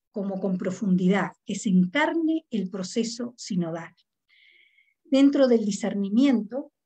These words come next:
que se nos, se nos habla y se nos, eh, tenemos documentos, tenemos, eh, que se nos ha entregado dentro de este proceso sinodal,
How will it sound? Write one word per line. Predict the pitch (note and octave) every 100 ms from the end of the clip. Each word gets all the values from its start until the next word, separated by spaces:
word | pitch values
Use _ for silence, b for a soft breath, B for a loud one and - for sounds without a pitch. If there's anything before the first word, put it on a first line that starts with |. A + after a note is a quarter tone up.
| _ _
que | F#3 E3 F#3
se | - F3+
nos, | F3 E3+ - _ _
se | - E3
nos | E3 - A3+
habla | G#3+ G#3+ F3
y | E3+
se | - E3+
nos, | E3+ D#3+ - _ _
eh, | F3+ E3+ F3 F#3 -
tenemos | F3+ G3 F3+
documentos, | F3+ F#3+ F3+ A3+ A#3+ G#3+ F#3+ F3+
tenemos, | F3+ F3+ F#3 F3+ F3+ b b b _ G3+
eh, | F3 E3 D#3+ D#3 E3 F3+ - _ _ _ _ _ _ F#3+
que | F#3+
se | - F3+
nos | F3+ -
ha | G#3
entregado | G#3+ G#3 F#3+ A3 A#3 G#3 F#3+
dentro | F3+ F3+ F3+
de | F#3
este | -
proceso | F#3 F#3 G3+ F#3
sinodal, | F3+ - G#3+ G#3+ A3+ C#4